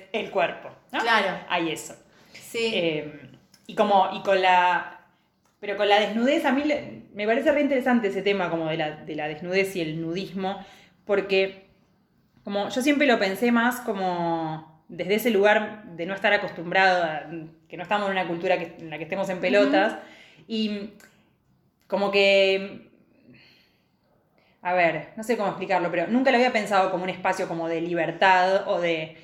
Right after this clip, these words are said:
Speaker 1: que en el fondo estar en pelotas es liberarse del cuerpo más que taparlo.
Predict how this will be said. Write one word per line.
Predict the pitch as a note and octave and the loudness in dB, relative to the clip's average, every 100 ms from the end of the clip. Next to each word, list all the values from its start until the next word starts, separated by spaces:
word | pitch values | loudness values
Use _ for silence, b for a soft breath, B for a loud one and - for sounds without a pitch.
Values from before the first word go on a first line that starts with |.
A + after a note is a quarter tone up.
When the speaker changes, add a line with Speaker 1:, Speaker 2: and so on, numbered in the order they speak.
| B B | B B
Speaker 1:
que | - F#3+ | -10 -6
en | |
el | F#3+ | -6
fondo | F#3 B3+ | -4 -2
estar | B3+ B3 | 2 4
en | A#3+ A3+ | 4 4
pelotas | A3 A#3+ B3 A#3+ | 2 2 0 -2
es | A3+ A3 | -2 -2
liberarse | G#3+ G3+ A3 A#3 A#3 G#3+ | 0 4 4 4 2 2
del | F#3+ F3 | 2 0
cuerpo | F3+ A#3 A#3 A#3+ | 0 0 2 2
más | A3 G#3+ A3 A#3 - | 2 4 2 0 -6
que | - | -8
taparlo. | F#3+ E3 F#3+ F3+ D#3+ | -4 0 2 2 -2